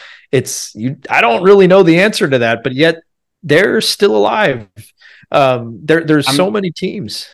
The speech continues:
Speaker 2: Yeah, I'm not sure how the Vikings are still alive. It,
Speaker 1: The
Speaker 2: it's,
Speaker 1: Vikings.
Speaker 2: it's incredible. Yeah, it's
Speaker 1: I mean, you,
Speaker 2: six four.
Speaker 1: you know, sure, you know, starting off one and four was maybe a little worse than you, you know, you would give them credit for, but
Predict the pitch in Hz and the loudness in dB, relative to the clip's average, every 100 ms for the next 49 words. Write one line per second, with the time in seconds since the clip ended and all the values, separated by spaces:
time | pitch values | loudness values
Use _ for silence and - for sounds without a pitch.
0 | _ 113 113 101 131 151 165 165 131 135 | _ -4 -2 0 0 0 0 -2 0 2
1 | 110 101 107 107 98 95 - 113 98 98 | 0 0 -4 -4 -12 -16 -12 -8 -6 -2
2 | 92 90 110 - 135 208 262 - 247 127 | -2 -4 -8 -6 -2 0 0 -2 -8 -4
3 | 123 120 92 92 - 117 147 123 - 123 | -4 -4 -6 -14 -6 0 0 -2 -12 -4
4 | 180 202 185 214 - 311 - 117 - - | 2 4 4 0 -4 -8 -6 -4 -4 -8
5 | _ _ _ _ 180 190 180 - 233 233 | _ _ _ _ 2 4 4 4 6 6
6 | 180 139 131 135 165 151 143 - 175 175 | 6 4 -2 -12 -4 -2 -2 0 2 4
7 | 160 156 139 147 147 - 160 196 180 147 | 4 2 2 0 -2 -4 0 2 2 -2
8 | 127 123 131 123 117 110 117 107 107 120 | -4 -4 -4 -4 -6 -6 -6 -6 -4 -4
9 | 120 - 113 110 110 - _ _ _ _ | -6 -8 -8 -8 -12 -18 _ _ _ _
10 | - 120 120 117 110 113 110 113 123 117 | 0 2 2 2 0 0 -2 -4 -10 -4
11 | 120 107 - 139 160 156 135 104 117 104 | -4 -4 -2 -2 -2 0 0 0 -2 -4